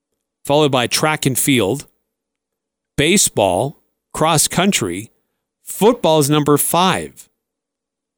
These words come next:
Golf, soccer, wrestling, tennis, and swimming and diving. And, uh, just for, I'm not gonna a-, ask you to pick the top ten for girls, but just as a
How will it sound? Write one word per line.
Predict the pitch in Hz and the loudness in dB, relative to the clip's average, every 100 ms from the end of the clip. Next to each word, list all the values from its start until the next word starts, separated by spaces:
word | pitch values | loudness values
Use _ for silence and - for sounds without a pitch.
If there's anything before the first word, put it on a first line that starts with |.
| _ _ _ _ _ - | _ _ _ _ _ -2
Golf, | 135 151 160 - _ | 2 2 2 -6 _
soccer, | - - 151 139 151 147 - | -2 2 2 2 0 0 0
wrestling, | 131 123 127 120 127 | 0 0 0 -2 -4
tennis, | - 131 117 107 - - _ _ - 107 | -4 -2 0 0 -2 -4 _ _ -12 -4
and | 107 107 - | -4 -6 -12
swimming | - - 123 110 107 | -4 0 0 0 -2
and | 120 | -2
diving. | 139 127 - - _ _ _ _ _ _ _ _ _ _ _ _ _ _ _ _ _ _ _ _ _ _ _ _ _ _ _ _ _ _ _ - | -2 -2 -6 -18 _ _ _ _ _ _ _ _ _ _ _ _ _ _ _ _ _ _ _ _ _ _ _ _ _ _ _ _ _ _ _ -8
And, | 156 165 151 | -4 -2 0
uh, | 151 | -2
just | 139 165 165 - | 0 0 0 0
for, | 151 139 139 135 | 2 4 4 2
I'm | 135 | 2
not | 165 156 | 0 2
gonna | 147 | 0
a-, | 147 147 135 151 | 0 -2 -6 -4
ask | 139 - | -4 -2
you | 131 | -2
to | 123 | -2
pick | 139 | 0
the | 127 | 0
top | 131 123 - | 0 -2 -2
ten | 127 113 | -2 -2
for | 107 | -6
girls, | 92 160 135 123 117 | -2 2 4 2 0
but | - 135 131 | -2 -2 0
just | 123 - - | 0 -2 -2
as | 120 110 104 | -2 -2 -2
a | 101 98 | -2 -4